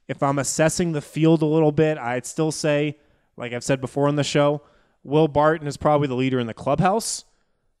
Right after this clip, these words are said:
But after that, I think it's pretty wide open. Torrey Craig, Malik Beasley. You know, I just talked about Michael Porter Junior, but the Nuggets will surely see what he can do.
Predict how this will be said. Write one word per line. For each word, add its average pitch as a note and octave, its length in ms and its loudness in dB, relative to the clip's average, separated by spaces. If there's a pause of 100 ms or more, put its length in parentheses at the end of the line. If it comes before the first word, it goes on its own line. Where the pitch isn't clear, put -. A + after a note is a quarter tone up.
(180)
But C#3 340 2
after E3 380 0
that, D#3 440 0
I B2 180 -8
think D#3 260 -6
it's D3+ 180 -4
pretty E3+ 340 0
wide C#3+ 300 2
open. D3 460 -2 (200)
Torrey C3 260 -2
Craig, D3 360 4
Malik C3 280 -4
Beasley. C#3+ 460 0 (840)
You - 60 -10
know, A2+ 40 -4
I A2 80 -4
just A#2+ 200 -8
talked C3+ 280 0
about C#3 220 2
Michael C3+ 280 -2
Porter C#3+ 320 -2
Junior, C3+ 380 -2
but A#2+ 360 -2 (560)
the B2+ 100 -10
Nuggets C#3 300 2
will B2+ 120 -2
surely C#3+ 400 0
see C#3 200 -4
what C3+ 160 -10
he C3 120 -6
can D3 180 -4
do. D3 300 0